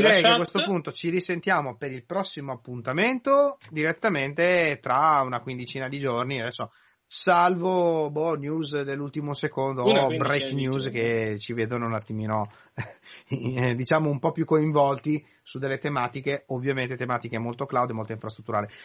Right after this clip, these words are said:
Speaker 1: Chiudo chiedendo scusa ad Antonio Amoroso per il fatto che avevamo promesso, eh, che, ehm, al prossimo podcast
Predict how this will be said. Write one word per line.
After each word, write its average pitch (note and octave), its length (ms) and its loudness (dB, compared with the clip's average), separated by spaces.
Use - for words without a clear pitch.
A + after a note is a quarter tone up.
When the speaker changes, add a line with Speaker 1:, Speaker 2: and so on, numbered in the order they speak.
Speaker 1:
Chiudo A3 580 4
chiedendo F3+ 360 0
scusa C#3 600 0
ad C3+ 420 2
Antonio C#3+ 360 -4
Amoroso C3+ 580 0
per D3 140 0
il F3+ 80 0
fatto E3+ 260 0
che D#3+ 180 0
avevamo D3+ 380 2
promesso, D#3+ 680 0
eh, B2+ 240 -2
che, C3 480 -4
ehm, B2 840 -4
al A#2 180 0
prossimo C#3+ 500 0
podcast D3 600 -2